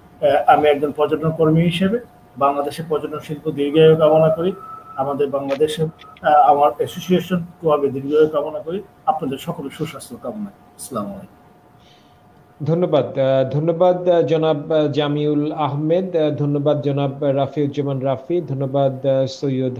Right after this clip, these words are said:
Speaker 2: হাবিব আলী। আপনারা আমাদের এই অনুষ্ঠানে যুক্ত হয়ে দীর্ঘ সময়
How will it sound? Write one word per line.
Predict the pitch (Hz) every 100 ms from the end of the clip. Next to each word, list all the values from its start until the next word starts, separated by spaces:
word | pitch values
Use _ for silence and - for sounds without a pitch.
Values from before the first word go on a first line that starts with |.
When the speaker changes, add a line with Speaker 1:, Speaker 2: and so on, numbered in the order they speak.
| -
Speaker 2:
হাবিব | 139 131 123
আলী। | 131 165
আপনারা | 131 - 131 123 123 120
আমাদের | 127 120 120 113 123 123 123
এই | 135 120 123
অনুষ্ঠানে | 117 120 - 131 131
যুক্ত | 127 - -
হয়ে | 113 123
দীর্ঘ | 120 123 120 127
সময় | 120 131 123 123 123